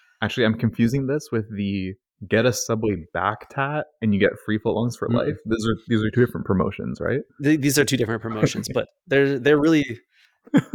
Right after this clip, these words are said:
Speaker 2: dangling that one. If you have a baby in Subway, not a food baby, free Subway for life, I'm sure. Like, that
Speaker 1: Oh,
Speaker 2: child
Speaker 1: shit.
Speaker 2: probably gets it if it's not molested by a spokesperson.
Speaker 1: Dude, having a surprise baby at Subway could be the move. Like,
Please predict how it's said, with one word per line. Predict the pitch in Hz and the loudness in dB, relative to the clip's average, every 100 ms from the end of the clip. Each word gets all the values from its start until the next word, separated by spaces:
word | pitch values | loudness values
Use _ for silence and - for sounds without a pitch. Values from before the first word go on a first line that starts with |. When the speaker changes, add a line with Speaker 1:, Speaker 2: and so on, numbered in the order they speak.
| - _ _ 131 | -6 _ _ -2
Speaker 2:
dangling | 147 123 135 123 | 0 0 0 0
that | 113 | -2
one. | 110 | -2
If | 123 | 0
you | 170 | 0
have | 180 | 0
a | |
baby | 127 127 120 135 113 | -2 -2 -2 0 -2
in | - | -4
Subway, | - 107 107 107 | -6 -6 -4 -6
not | 113 110 | -4 -4
a | 120 | 0
food | 160 165 | 2 2
baby, | 135 120 117 120 123 | 2 0 0 -2 -4
free | - 120 | -8 -4
Subway | - 113 113 | -4 -2 -4
for | 110 | -2
life, | 107 113 123 | -8 -8 -12
I'm | - | -12
sure. | - - - - | -10 -8 -10 -10
Like, | - - | -6 0
that | 123 | 2
Speaker 1:
Oh, | 90 | 2
Speaker 2:
child | 113 | 2
Speaker 1:
shit. | 95 92 | 2 2
Speaker 2:
probably | 113 110 | 2 -2
gets | 110 104 - | -8 -8 -8
it | 104 | -8
if | 110 | -10
it's | - - | -12 -10
not | 107 - _ _ - _ _ | -10 -12 _ _ -20 _ _
molested | 110 110 - 113 | 0 0 0 -4
by | 107 | -4
a | 110 | -4
spokesperson. | - 110 - 113 104 117 110 _ _ _ _ _ - | -6 -8 -4 -2 -2 -6 -10 _ _ _ _ _ -6
Speaker 1:
Dude, | 107 92 | -4 -2
having | 98 131 151 | -2 0 2
a | 117 - - | 2 0 -6
surprise | - 101 - 110 104 | -10 -6 -2 0 0
baby | 85 85 90 | 0 2 2
at | - | 0
Subway | - 85 85 104 101 - _ _ | -4 -2 -2 -2 -4 -12 _ _
could | - 117 | -2 0
be | 127 | 2
the | 117 | 2
move. | 90 92 80 - _ | 0 -2 -2 -8 _
Like, | 101 95 80 | 0 2 0